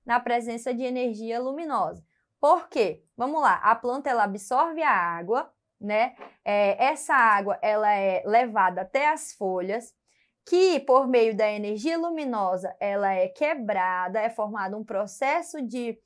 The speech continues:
é, de associação com o gás carbônico absorvido pelas folhas, e durante esse processo, né, nesse processo de reação química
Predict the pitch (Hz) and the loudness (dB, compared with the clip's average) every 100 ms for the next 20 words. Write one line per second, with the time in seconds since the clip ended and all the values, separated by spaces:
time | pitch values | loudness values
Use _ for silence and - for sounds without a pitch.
0 | _ _ - 202 202 190 175 180 220 214 | _ _ -4 2 4 4 2 -2 -4 -2
1 | 214 247 320 320 294 285 247 254 233 214 | 4 4 4 2 -4 0 -2 -2 -6 -8
2 | 214 208 214 247 320 339 320 277 226 208 | -8 -8 -2 -2 -2 -2 -2 -2 -2 -6
3 | 196 196 226 254 285 302 269 233 202 190 | -8 -8 -2 -2 -2 -4 -4 -4 -6 -10
4 | 190 _ - 311 339 302 - - 196 190 | -12 _ -4 -2 0 -4 -8 -4 -4 -2
5 | 247 269 _ _ _ _ _ - 427 494 | -4 -6 _ _ _ _ _ 4 10 10
6 | 349 370 320 302 294 277 269 233 185 185 | 8 0 0 -2 0 0 -2 -4 -4 -4
7 | - 277 302 277 202 190 233 247 - 208 | -4 -2 -2 -4 -6 -6 -6 -8 -8 -8
8 | 208 208 190 202 196 202 190 190 190 185 | -8 -10 -6 -6 -4 -4 -6 -6 -12 -10
9 | 190 185 190 175 170 180 175 165 320 320 | -10 -6 -4 -4 -6 -12 -14 -12 -10 -8
10 | 262 185 | -6 -6